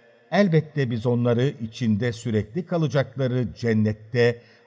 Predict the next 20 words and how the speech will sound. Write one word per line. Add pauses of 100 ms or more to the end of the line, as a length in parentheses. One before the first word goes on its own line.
altlarından
ırmaklar
akan
köşklere
yerleştireceğiz. (880)
Çalışanların, (320)
sabretmiş
olan (200)
ve
sadece
Rablerine
işin
sonucunu
havale
etmiş
olan
kişilerin
ödülü
ne
güzeldir.